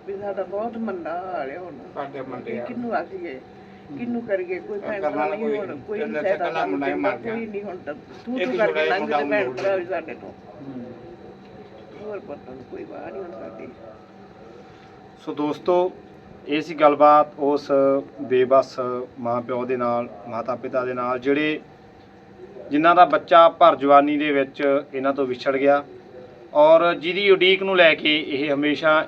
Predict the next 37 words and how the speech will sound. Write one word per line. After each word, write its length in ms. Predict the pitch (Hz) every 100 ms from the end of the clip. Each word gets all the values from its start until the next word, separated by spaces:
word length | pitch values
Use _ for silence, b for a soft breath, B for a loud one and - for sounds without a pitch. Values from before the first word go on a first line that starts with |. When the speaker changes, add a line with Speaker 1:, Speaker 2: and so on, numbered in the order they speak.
| -
Speaker 3:
ਇਸ 200 | 143 135
ਆਸ 300 | 135 165 143
ਦੇ 120 | 131
ਵਿੱਚ 180 | 139 135
ਬੈਠੇ 340 | 127 127 - 139
ਆ 60 |
ਕਿ 120 | 135
ਕੋਈ 300 | 139 175 196
ਆ 140 | 185 156
ਕੇ 120 | 156
ਸਾਡੀ 260 | 147 135 139
ਮਦਦ 300 | 135 131 143
ਕਰੂਗਾ, 480 | 143 143 143 139 139 B B B B
ਪਰ 160 | 185 196
ਕਿਸੇ 300 | 208 196 208
ਨੇ 100 | 208
ਇਹਨਾਂ 160 | 208
ਦਾ 80 | 214
ਪੁੱਤ 280 | 208 190 190
ਨਹੀਂ 140 | 180
ਬਣ 220 | 151 147 143
ਜਾਣਾ। 300 | 147 156 165 - b b b -
ਪਰ 420 | 175 185 190 196
ਇੱਕ 180 | 185 180
ਗੱਲ 280 | 175 196 196
ਇਸ 300 | 190 190 185
ਵੀਡੀਓ 340 | 190 160 165 196
ਦੇ 120 | 185
ਰਾਹੀਂ 260 | 170 156 165
ਅਸੀਂ 160 | 160
ਤੁਹਾਡੇ 260 | 175 165 143
ਨਾਲ 240 | 151 151
ਜ਼ਰੂਰ 280 | 143 143 156
ਸਾਂਝੀ 320 | 151 151 165
ਕਰਨੀ 300 | 165 147 143
ਚਾਹੁੰਦੇ 340 | 139 143 151 143
ਆ 140 | 147